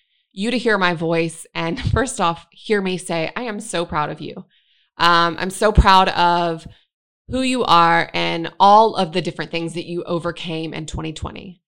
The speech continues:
I think that we all can say twenty twenty is a year that none of us can explain. It was feel-, filled with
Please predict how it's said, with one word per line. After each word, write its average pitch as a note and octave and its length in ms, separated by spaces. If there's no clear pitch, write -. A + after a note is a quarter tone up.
I F#3+ 60
think G3+ 160
that G#3 80
we A3 140
all G#3 280
can A#3+ 260
say F#3+ 360
twenty G3+ 320
twenty F#3 420
is F3+ 160
a F#3 60
year E3+ 400
that E3 320
none F#3 280
of G#3+ 120
us E3 180
can D#3 160
explain. D#3 680
It F3+ 180
was F3 180
feel-, F3 380
filled F3+ 400
with E3+ 260